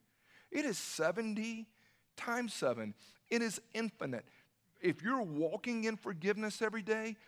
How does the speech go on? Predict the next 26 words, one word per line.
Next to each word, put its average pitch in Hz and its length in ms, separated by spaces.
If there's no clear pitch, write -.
you're 233 220
receiving 190 920
the 156 100
forgiveness 185 640
of 190 100
the 202 80
Lord 220 400
every 98 320
day. 95 380
And 196 160
you're 185 240
extending 202 1000
it 175 160
to 185 140
other 185 280
people. 196 500
And 214 160
you 214 120
really 240 340
do 202 240
get 208 240
to 208 160
a 190 60
place 226 580
where 175 140
your 170 180